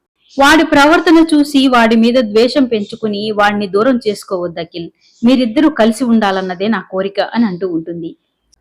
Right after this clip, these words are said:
ఇక గీత కూడా అక్కడికి వచ్చి ఇలా చెప్తూ ఉంటుంది, "మీరు బాధపడకండి అత్తయ్య, బావగారు ఎలాంటి వారో మాకు తెలుసు, కానీ ఇలా మారారు అంటే దానికి కారణం ఎవరో కూడా మాకు తెలుసు, మీరు భయపడుతున్నట్టు ఏమీ జరగదు, అందరం కలిసే ఉంటాం,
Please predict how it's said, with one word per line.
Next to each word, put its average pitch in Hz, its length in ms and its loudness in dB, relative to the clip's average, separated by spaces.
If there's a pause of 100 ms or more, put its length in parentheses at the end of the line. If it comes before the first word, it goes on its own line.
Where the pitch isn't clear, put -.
(140)
ఇక 349 180 0
గీత 359 460 2
కూడా 285 240 4
అక్కడికి 233 300 0
వచ్చి 226 320 0
ఇలా 233 180 4
చెప్తూ 247 360 -2
ఉంటుంది, 190 520 -4 (300)
"మీరు 285 180 4
బాధపడకండి 233 680 0
అత్తయ్య, 180 460 -6 (360)
బావగారు 320 500 4
ఎలాంటి 226 440 2
వారో 202 240 0
మాకు 180 260 -2
తెలుసు, 185 380 -8 (420)
కానీ 285 220 4
ఇలా 269 240 4
మారారు 285 580 4
అంటే 220 440 2
దానికి 220 400 0
కారణం 247 480 2
ఎవరో 208 300 0
కూడా 202 220 -4
మాకు 180 240 -8
తెలుసు, 180 420 -12 (580)
మీరు 320 200 6
భయపడుతున్నట్టు 254 880 2
ఏమీ 208 400 2
జరగదు, 190 500 -4 (800)
అందరం 311 440 2
కలిసే 220 400 -2
ఉంటాం, 190 360 -4